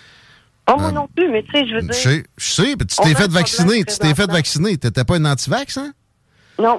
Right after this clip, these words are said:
Speaker 1: non,
Speaker 2: Bon.
Speaker 1: j'ai tous mes vaccins. De toute façon, mes enfants ont tous les vaccins depuis le, depuis qu'ils sont bébés. Je veux dire, euh, j'ai, j'ai, j'étais vraiment pas anti-vax, mais je peux vous dire que le gouvernement m'a rendu anti-vax présentement, là.
Speaker 2: Mais là, on est, on est au moment où tu as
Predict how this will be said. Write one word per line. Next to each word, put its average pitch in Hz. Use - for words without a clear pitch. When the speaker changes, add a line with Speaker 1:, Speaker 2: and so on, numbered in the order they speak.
Speaker 1:
non, 226
Speaker 2:
Bon. 180
Speaker 1:
j'ai 120
tous 320
mes 240
vaccins. 254
De 208
toute -
façon, 202
mes 220
enfants 214
ont 196
tous 269
les 233
vaccins 220
depuis 196
le, 190
depuis 185
qu'ils -
sont 175
bébés. 220
Je 185
veux 190
dire, 208
euh, 160
j'ai, 180
j'ai, 196
j'étais 196
vraiment 214
pas 226
anti-vax, 202
mais 170
je -
peux 202
vous 180
dire 185
que 208
le 190
gouvernement 180
m'a 202
rendu 165
anti-vax 165
présentement, 156
là. 135
Speaker 2:
Mais 117
là, 180
on 135
est, 139
on 123
est 135
au 120
moment 127
où 143
tu -
as 131